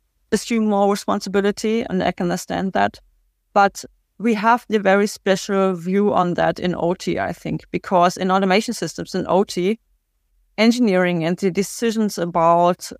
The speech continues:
how a plant is being operated and how it is designed are simply not made by one manufacturer. The operator really has a big say in that. So engineering is so interdisciplinary, and both operators and manufacturers are often,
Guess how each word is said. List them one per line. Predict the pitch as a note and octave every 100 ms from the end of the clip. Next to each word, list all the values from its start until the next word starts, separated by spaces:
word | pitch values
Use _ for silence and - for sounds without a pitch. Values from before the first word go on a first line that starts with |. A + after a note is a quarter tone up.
| -
how | - G3+ G3
a | F3+
plant | - G3+ G3+ G3+
is | F#3
being | - G3+ F#3 F3
operated | E3+ - F#3+ E3 E3 E3+ D#3+ -
and | - E3+ E3+ F3+ F3+ -
how | - G3+
it | G3
is | G3
designed | G3 F3 F#3 F3 F3 G3 - _ _
are | G3 G3+
simply | - G#3 G3+ G#3+
not | F3 -
made | E3+ D#3 -
by | D#3+
one | D#3 D#3
manufacturer. | D3+ D3+ - - - E3 F3+ G3 _
The | -
operator | F#3+ G3 G3 F#3 G3
really | F3 F#3 F#3+
has | G3 E3+ E3+
a |
big | D3 D#3
say | - D#3
in | D#3+ D#3
that. | D#3 D#3 - _ _ _ _ _
So | - G3
engineering | G3+ G3+ A3+ A3+ A3
is | G3+
so | - G3+ G#3
interdisciplinary, | A3+ F#3+ E3 G3 - F3 E3 E3 E3+ E3+
and | - F3 F3 F#3 - _ _
both | G3 G#3 -
operators | F#3 G3 F#3 F#3+ F#3+
and | G3
manufacturers | F3+ F3+ - - E3+ D#3+
are | D#3
often, | D3 F3 F3+ - E3